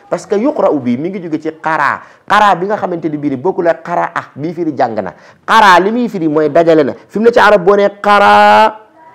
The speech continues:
alhawdul ma'a." Qara dajale na, alhawdu mbalka mi, alma'a ndox mi. Bokkul ak qara'a bi firi jàng na.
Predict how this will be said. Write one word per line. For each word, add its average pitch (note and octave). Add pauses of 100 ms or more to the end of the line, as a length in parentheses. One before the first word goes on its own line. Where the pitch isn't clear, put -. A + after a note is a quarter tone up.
(200)
alhawdul G3
ma'a." F3 (1800)
Qara C#3
dajale C#3
na, C#3 (540)
alhawdu C3+
mbalka B2
mi, A2+ (260)
alma'a A2+
ndox G2+ (100)
mi. F2+ (720)
Bokkul C#3+
ak -
qara'a D3+
bi C#3
firi B2 (140)
jàng B2
na. A2